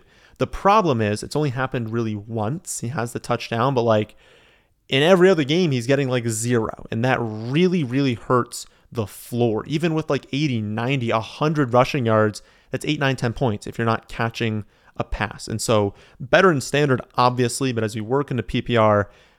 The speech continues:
I'm still not fully convinced he's gonna have this receiving workload. Um, the Giants are a plus matchup for opposing running backs. Uh, they are road favorites, the Commanders.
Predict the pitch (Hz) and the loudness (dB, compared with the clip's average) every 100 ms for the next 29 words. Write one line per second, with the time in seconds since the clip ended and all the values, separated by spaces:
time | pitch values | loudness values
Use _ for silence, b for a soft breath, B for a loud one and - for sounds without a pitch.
0 | b - 127 131 - 165 147 - - - | b 0 0 0 0 2 2 -2 -8 -20
1 | _ 127 127 143 - 127 113 120 123 113 | _ 0 2 0 -2 -4 -2 -2 -4 -6
2 | 113 104 110 107 107 - 110 117 104 101 | -4 -4 -2 -4 -4 -8 -6 -4 -4 0
3 | 117 - 147 147 139 b b - 107 107 | 0 2 2 2 -2 b b -2 0 0
4 | 110 147 190 - 147 139 - 131 123 117 | 2 2 2 2 2 2 0 0 2 0
5 | 117 131 117 - b - 127 123 139 127 | 2 2 0 -2 b 0 2 4 2 2
6 | 113 107 110 107 107 104 - - 110 101 | 0 0 0 0 0 -2 -10 -8 -4 -2
7 | 101 101 110 110 113 104 110 104 - 120 | -2 -2 0 2 2 2 2 0 0 0
8 | 131 170 165 - - 123 156 156 151 147 | 2 0 -2 -10 -6 -2 0 0 0 -2
9 | - | -4